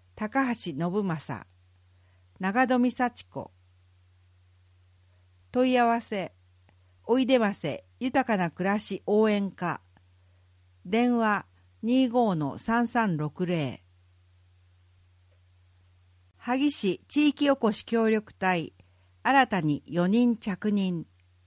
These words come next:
市では、都市住民など地域外の人材を地域おこし協力隊、会計年度任用職員として採用し、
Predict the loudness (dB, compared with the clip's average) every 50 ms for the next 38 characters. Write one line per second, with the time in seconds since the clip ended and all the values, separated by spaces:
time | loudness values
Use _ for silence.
0 | _ _ _ _ _ _ _ _ _ _ _ _ _ _ _ _ _ _ -12 -8
1 | -6 -2 2 4 4 4 4 2 0 -2 -4 _ _ _ _ _ _ -12 -10 -6
2 | -4 -2 -2 0 0 0 0 2 2 2 2 2 0 0 -2 -4 -4 -6 -8 -8
3 | -10 -14 _ _ -4 0 2 4 4 2 2 -2 -2 0 2 2 2 2 0 0
4 | -2 -2 -2 0 0 0 0 0 -2 -2 -2 -2 -4 -4 -6 -8 -12 _ _ _
5 | _ _ _ _ _ -4 0 2 2 2 2 -2 -4 -2 -2 -2 -2 -2 -4 -4
6 | -6 -8 -4 -2 0 2 2 2 0 -2 -4 -8 -6 -4 -4 -4 -4 -6 -8 -12
7 | _ _ _ _ _ _ _ _ _ _ _ _ _ -6 -4 -2 -2 -2 -2 -2
8 | 0 0 2 2 0 0 0 -2 -2 -4 -4 -2 -2 0 0 0 -2 -2 -4 -6
9 | -8 -10 -10 -10 -10 -10 -8 -10 -10 -12 -16 _ _ _ _ -4 -4 -4 -2 -2
10 | -2 -2 0 0 0 0 0 0 0 0 0 -2 -4 -6 -6 -8 -8 -8